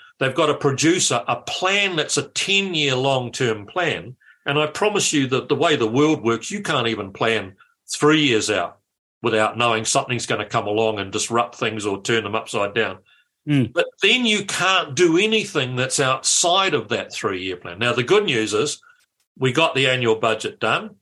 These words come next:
Speaker 1: eleven percent increase in rates, which is the biggest ever. Although we, both Brown and I got elected on we were gonna bring rates down, we just couldn't get those numbers.
Speaker 2: Mm.
Speaker 1: We mitigated them a bit by getting rid of a few of the ridiculous targeted rates that are not being used. There's a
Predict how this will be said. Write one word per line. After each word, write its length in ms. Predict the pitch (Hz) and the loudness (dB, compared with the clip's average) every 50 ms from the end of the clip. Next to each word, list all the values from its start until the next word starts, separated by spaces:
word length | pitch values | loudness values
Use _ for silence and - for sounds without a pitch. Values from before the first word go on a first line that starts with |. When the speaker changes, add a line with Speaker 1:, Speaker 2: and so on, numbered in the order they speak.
| _ - | _ -4
Speaker 1:
eleven 460 | 117 110 113 135 151 151 160 147 127 | -2 0 2 2 2 2 0 -2 -2
percent 360 | - 120 - - 131 117 107 | -2 -4 -2 -2 -2 -2 -2
increase 440 | 120 120 120 120 - 120 113 107 - | -2 -4 -4 -4 -4 -2 -2 -2 -2
in 140 | 113 98 98 | -4 -4 -2
rates, 340 | 101 120 165 165 - - - | -2 -2 -2 -2 -6 -6 -6
which 160 | 110 - - | -6 -4 -4
is 100 | 107 - | -6 -6
the 80 | - 113 | -6 -8
biggest 460 | 98 - 131 113 117 113 - - - - | -4 -4 -2 -2 -2 -2 -4 -4 -8 -4
ever. 340 | 127 120 110 113 139 180 - - - - - _ _ _ _ - | -2 -2 0 0 -2 -4 -6 -12 -20 -20 -20 _ _ _ _ 0
Although 440 | 113 113 113 110 113 113 110 104 98 | 2 2 4 4 4 2 2 0 0
we, 320 | 95 101 113 117 131 139 | -6 -8 -4 -4 -4 -4
both 340 | - - 123 113 113 110 110 | -2 0 0 0 0 0 0
Brown 320 | 104 120 123 127 123 117 | 0 2 2 2 2 2
and 100 | 110 110 | 2 2
I 140 | 110 110 113 | 2 2 2
got 180 | 110 110 104 104 | 2 0 2 2
elected 340 | 107 110 113 110 - 110 107 | 2 2 0 0 0 0 0
on 120 | 104 104 | 0 0
we 80 | 110 107 | 0 0
were 120 | 104 101 | 0 0
gonna 200 | 104 104 104 101 | -2 -2 -2 0
bring 240 | 101 107 104 104 98 | 0 0 0 0 0
rates 320 | 95 101 101 110 - - | 0 0 0 0 -4 -4
down, 360 | - 104 110 135 131 - 78 | -2 -2 0 0 -2 -4 -8
we 200 | 82 87 78 - _ - | -12 -14 -16 -16 _ -10
just 200 | 113 107 - - | -8 -8 -6 -2
couldn't 200 | 135 113 107 101 | -4 -4 -2 -2
get 200 | 107 110 - 123 | -4 -2 -2 -2
those 240 | 101 95 95 98 | -2 -2 -2 -4
numbers. 420 | 104 101 117 139 160 147 - - _ - - - - - | -4 -4 -4 -4 -6 -8 -8 -12 _ -20 -20 -18 -8 -4
Speaker 2:
Mm. 240 | 135 131 123 113 - _ - | -2 0 0 -2 -4 _ -14
Speaker 1:
We 120 | - 120 - - - | -12 -12 -8 -2 0
mitigated 480 | 170 165 185 139 135 147 143 131 117 | 0 2 2 2 2 2 2 2 0
them 140 | 120 123 117 | -2 0 0
a 60 | 110 | 0
bit 200 | - 139 139 - | 2 0 0 0
by 160 | - 123 120 113 | 0 0 0 2
getting 280 | - 127 120 123 110 | 0 0 0 0 0
rid 120 | 113 117 107 | 0 2 2
of 100 | 107 101 | 2 0
a 80 | 107 | 0
few 260 | - - 131 123 117 110 | -2 0 0 2 4 4
of 120 | 104 98 | 2 2
the 100 | 110 95 | 0 -2
ridiculous 800 | 104 107 104 - 131 - - - 131 104 107 107 - - - - - - - _ _ _ _ - - | -2 -2 -2 -2 -4 -2 -2 -2 0 2 2 2 0 0 -2 -4 -8 -18 -20 _ _ _ _ -6 0
targeted 580 | 127 131 139 143 143 139 131 120 117 113 101 104 | 2 4 4 4 4 2 2 2 2 2 2 2
rates 300 | 123 120 113 113 - - | 2 2 2 0 -2 -2
that 120 | 127 110 | -2 -2
are 60 | 110 | 0
not 240 | 113 120 117 110 - | 0 0 -2 -2 0
being 160 | 120 110 95 | -2 -2 0
used. 280 | 107 120 123 110 107 117 | 0 0 0 2 2 0
There's 140 | 110 98 107 | 0 0 0
a 180 | 101 95 - | -2 -2 -4